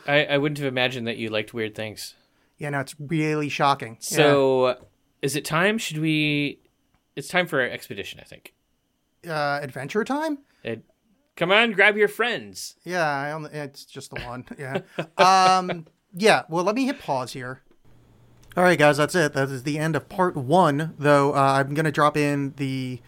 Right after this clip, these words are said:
Speaker 2: audio we recorded while we're making the bug milk, uh, 'cause I don't know why you'd wanna listen to it. So just end here and listen to Eric's show, My Alchemical Bromance, to hear part two. Yes.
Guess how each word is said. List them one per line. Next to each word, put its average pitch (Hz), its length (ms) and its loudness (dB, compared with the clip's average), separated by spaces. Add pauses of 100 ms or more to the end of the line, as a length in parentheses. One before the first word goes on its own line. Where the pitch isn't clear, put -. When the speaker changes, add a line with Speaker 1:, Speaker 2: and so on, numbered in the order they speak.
(300)
Speaker 2:
audio 147 280 4
we 143 120 2
recorded 135 400 0
while 127 180 4
we're 127 200 0
making 123 460 0
the 123 120 -2
bug 117 280 -2
milk, 104 300 -10 (280)
uh, 110 220 -6 (640)
'cause 104 400 -4
I 127 120 0
don't 120 140 -2
know 117 100 0
why 117 120 2
you'd 117 140 -2
wanna 120 200 2
listen 113 220 -2
to 107 100 -2
it. - 100 -10
So - 100 -4
just 120 200 -4
end 113 200 0
here 110 260 0 (220)
and 110 400 -2
listen 120 260 -2
to 135 60 2
Eric's 117 240 2
show, 113 240 2
My 117 240 0
Alchemical 139 480 -2
Bromance, 160 580 2 (480)
to 127 240 0
hear 123 240 0
part 123 240 0
two. 113 280 -4 (640)
Yes. - 300 -10